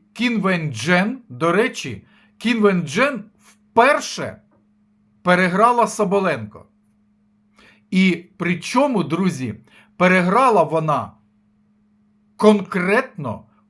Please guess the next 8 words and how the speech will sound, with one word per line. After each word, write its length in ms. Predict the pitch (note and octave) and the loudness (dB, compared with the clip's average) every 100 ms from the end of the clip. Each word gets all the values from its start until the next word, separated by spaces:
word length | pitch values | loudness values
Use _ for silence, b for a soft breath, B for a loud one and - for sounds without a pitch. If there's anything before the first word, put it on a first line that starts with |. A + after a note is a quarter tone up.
| _ | _
по 200 | G#3+ G3 | 4 4
грі. 500 | C#3 E3 F3 B2+ - _ _ _ _ _ _ _ _ _ _ _ _ _ | 4 -4 -4 -4 -10 _ _ _ _ _ _ _ _ _ _ _ _ _
Так, 420 | A3+ A#3+ - - _ _ _ _ - | 2 2 0 -16 _ _ _ _ -16
е, 380 | B2 A#2+ A#2 A2 _ _ _ _ _ _ _ _ _ _ _ _ _ _ | -14 -12 -12 -14 _ _ _ _ _ _ _ _ _ _ _ _ _ _
зіграла 680 | B2+ D#3 G#3 G3+ C4+ C4 A#3 | -10 0 2 2 2 2 2
на 180 | F#3+ F#3 | 2 0
руку, 560 | F#3+ C4 - C#4+ D4 b b b b _ | 0 -4 -4 -6 -6 b b b b _
е, 680 | - C3+ C3+ C3 C3+ C3+ | -12 -10 -8 -6 -6 -6